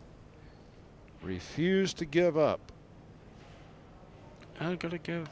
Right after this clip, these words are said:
Speaker 2: him, uh, full marks for character and guts for not letting, what, it was nine two, wasn't it?
Speaker 1: Yes, and golly, this man, he made some, you know, he,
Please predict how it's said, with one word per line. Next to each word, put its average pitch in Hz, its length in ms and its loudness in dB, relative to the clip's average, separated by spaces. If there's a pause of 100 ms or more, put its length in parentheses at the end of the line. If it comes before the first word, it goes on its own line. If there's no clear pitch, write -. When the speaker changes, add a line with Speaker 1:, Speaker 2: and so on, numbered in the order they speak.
Speaker 2:
him, 151 280 -4
uh, 151 320 0
full 151 240 -4
marks 156 400 -4
for - 140 -6
character 156 480 -4
and 127 240 -4
guts - 720 0 (1200)
for - 100 4
not 147 300 -2
letting, 139 280 -4
what, 175 200 -2
it 120 120 -6
was - 180 -10
nine 160 380 0 (800)
two, 185 200 6
wasn't 247 320 4
it? 330 140 0 (1040)
Speaker 1:
Yes, 139 460 2
and 110 300 -6 (2500)
golly, 135 480 0
this 123 300 -4
man, 156 180 0
he 143 80 0
made 156 280 0
some, 151 260 2
you 160 100 -2
know, 175 80 0
he, 147 140 0